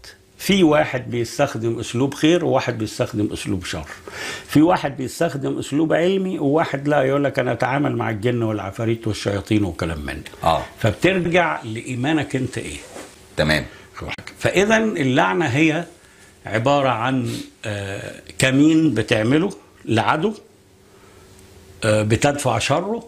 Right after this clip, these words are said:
Speaker 1: أو لعدو محتمل إن يجي يعبث بمقبرتك أو كنوزك.
Speaker 2: طيب، إذا ال-، ال-، الكمين ده بيكون يا إما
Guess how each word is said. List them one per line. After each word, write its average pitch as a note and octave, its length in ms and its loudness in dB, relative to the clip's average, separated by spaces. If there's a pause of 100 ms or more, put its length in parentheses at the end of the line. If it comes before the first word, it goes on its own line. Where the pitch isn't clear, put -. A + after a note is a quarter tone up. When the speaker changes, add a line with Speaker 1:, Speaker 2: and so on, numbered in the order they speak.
(480)
Speaker 1:
أو G#3+ 320 2
لعدو D#3 580 2
محتمل E3+ 1120 -2 (300)
إن A#2 180 0
يجي C#3+ 400 4
يعبث C3+ 480 0
بمقبرتك A#2 880 -2
أو A2 100 -2
كنوزك. F#2 460 -6
Speaker 2:
طيب، - 180 -4
إذا B2+ 160 4
ال-، A2+ 480 2
ال-، A2 280 4
الكمين B2+ 420 4
ده G3+ 160 4
بيكون D#3 400 0
يا C#3 200 2
إما G#2 300 0